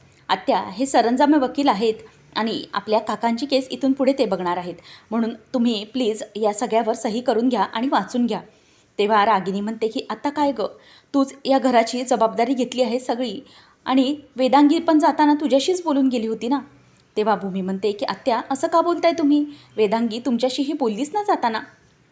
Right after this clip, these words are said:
तेव्हा ती म्हणते की, "हो, बोललीच आहे गं ती माझ्याशी, पण काय, आता तू घरची जबाबदार व्यक्ती म्हणून तुझंच ऐकावं लागेल आम्हाला," असं ती बोलून दाखवते.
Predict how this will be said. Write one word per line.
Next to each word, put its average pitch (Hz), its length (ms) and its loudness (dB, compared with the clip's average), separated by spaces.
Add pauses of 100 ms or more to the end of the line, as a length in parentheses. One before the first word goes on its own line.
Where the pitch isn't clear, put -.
(220)
तेव्हा 202 300 0
ती 180 120 -6
म्हणते 208 260 -4
की, 240 120 -6
"हो, 233 180 -4 (380)
बोललीच 247 360 0
आहे 240 140 2
गं 247 100 2
ती 277 120 -2
माझ्याशी, 208 440 -4 (300)
पण 262 120 2
काय, 269 240 4 (320)
आता 226 180 -2
तू 240 140 -4
घरची 254 320 -4
जबाबदार 247 480 2
व्यक्ती 233 320 -4
म्हणून 226 220 -2
तुझंच 269 320 -2
ऐकावं 320 320 2
लागेल 302 260 0
आम्हाला," 220 300 -2 (440)
असं 196 200 -4
ती 196 140 -8
बोलून 214 320 -2
दाखवते. 190 460 -6